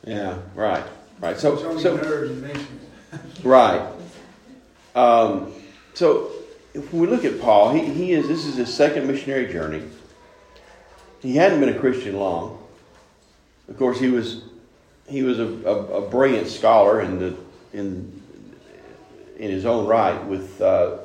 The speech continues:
Speaker 1: in the Jewish, um, Jewish religion. But he's a new Christian, a young Christian.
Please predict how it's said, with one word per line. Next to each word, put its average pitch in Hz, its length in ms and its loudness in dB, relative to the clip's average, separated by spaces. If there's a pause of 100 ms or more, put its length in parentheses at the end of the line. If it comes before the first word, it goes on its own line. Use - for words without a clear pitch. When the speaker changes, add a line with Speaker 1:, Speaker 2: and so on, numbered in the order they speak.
(340)
Speaker 1:
in 95 200 -8
the 90 80 -4
Jewish, 101 600 -2 (720)
um, 82 520 -6 (720)
Jewish 110 520 -4 (760)
religion. 95 560 -6 (1160)
But 117 140 2
he's 156 180 2
a 135 80 0
new 147 160 2
Christian, 147 580 -4 (760)
a 98 40 -6
young 123 380 -2
Christian. - 500 -10